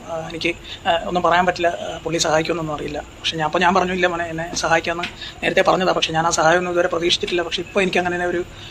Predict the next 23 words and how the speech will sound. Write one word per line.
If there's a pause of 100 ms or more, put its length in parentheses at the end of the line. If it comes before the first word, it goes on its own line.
(280)
അവസ്ഥയാണ് (560)
എന്ന്
ഞാൻ
പറഞ്ഞു. (640)
അപ്പോൾ
ഞാൻ,
ആ,
ശനിയും
ഞായറും
പാടാൻ
പോയി
കഴിഞ്ഞാൽ
പിന്നെ
ഒരാഴ്ച
എനിക്ക്
ശബ്ദം
തന്നെ
ഉണ്ടാവില്ല. (640)
ഇപ്പോൾ
ചെറിയൊരു
സിനിമ
മ്യൂസിക്
ചെയ്തു,